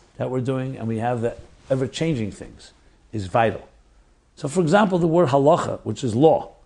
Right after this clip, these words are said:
in Hebrew, but there's an expression, "Al tikra halachas ela, al halichas ela halachas." Don't call them journeys, call them laws.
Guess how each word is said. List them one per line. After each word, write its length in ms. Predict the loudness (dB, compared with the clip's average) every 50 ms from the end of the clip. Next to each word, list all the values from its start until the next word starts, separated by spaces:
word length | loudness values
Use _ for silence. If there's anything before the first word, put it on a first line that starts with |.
| _ _ -20 -20 -20 _ -6
in 100 | -2 0
Hebrew, 420 | 0 0 0 0 -2 -4 -4 -6 -8 _ _ _ _ _ _ _ _ _ _ _ _
but 120 | 0 2
there's 180 | 2 2 2 2
an 60 | 0
expression, 420 | -2 0 4 4 4 4 4 2
"Al 100 | 0 0
tikra 380 | 0 0 -2 -2 2 2 2 4
halachas 360 | 4 2 0 0 -4 -2 0
ela, 340 | -2 0 0 -2 -4 -4 -4 0
al 180 | 2 2 2
halichas 420 | 2 2 0 0 0 0 -4 -4 -2
ela 220 | -2 0 0 2
halachas." 580 | 0 2 0 0 -2 -2 -4 -12 -16 -18 -20 -20 _ _ _ _ _ _ _ _ _ _ _ _ _ _ _
Don't 240 | 4 4 4 4 2
call 220 | 2 4 4 6
them 200 | 6 6 4 4
journeys, 340 | 4 4 4 6 4 2 0
call 240 | 0 0 2 2 4
them 180 | 4 2 2
laws. 500 | 4 4 6 6 4 2 0 -6 -14 -20